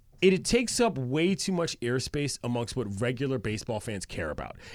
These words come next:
And that's my, like, the average baseball fan, I don't think cares about what happens on a stage at Cooperstown High School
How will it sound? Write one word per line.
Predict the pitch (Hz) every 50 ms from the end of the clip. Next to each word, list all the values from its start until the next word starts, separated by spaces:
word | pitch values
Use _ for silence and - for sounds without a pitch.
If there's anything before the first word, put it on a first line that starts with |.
| - -
And | 151 156 131
that's | 151 160 196 202 - -
my, | 165 156 151 -
like, | 190 185 170 -
the | - 190 - -
average | 180 196 180 226 262 269 180 -
baseball | 180 170 170 - 180 170
fan, | - 170 - -
I | 160 208
don't | 226 214 -
think | - 156 135 -
cares | - - 185 190 180 147
about | 139 139 127
what | 123 139 123
happens | 127 151 156 - 147 131 117 - - - -
on | - 139
a | 117 -
stage | - - - 175 170 175 143 143
at | - -
Cooperstown | - 202 196 208 202 - - 196 190 175
High | 160 151 139
School | 127 - - 110 92 85 85